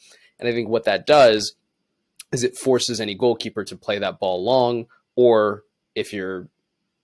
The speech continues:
Manchester City, somehow dink it over all three of them, like, do something weird. Um, but for the most part, you're playing that ball long if you're a goalkeeper with those front three pressing. I think that plays into Liverpool's hands, because Liverpool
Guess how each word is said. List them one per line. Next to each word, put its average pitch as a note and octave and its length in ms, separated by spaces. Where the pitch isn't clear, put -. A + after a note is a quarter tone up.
Manchester G#2 500
City, F#2+ 300
somehow F#2 400
dink F#2 340
it F2+ 100
over E2+ 500
all F#2+ 160
three F2+ 220
of E2+ 80
them, - 120
like, A2 200
do A#2 160
something G#2+ 420
weird. - 360
Um, G2 300
but A#2+ 100
for B2+ 80
the A#2+ 60
most D#3 220
part, G#2+ 120
you're G#2 120
playing G#2 240
that F#2+ 140
ball E2 220
long D2 320
if - 140
you're F#2+ 80
a D#2+ 40
goalkeeper - 540
with B2+ 240
those A2+ 160
front F#2 200
three F2 120
pressing. - 420
I A2+ 40
think C3+ 140
that B2 140
plays A#2+ 220
into F#2+ 160
Liverpool's - 420
hands, - 400
because A2+ 240
Liverpool A2 540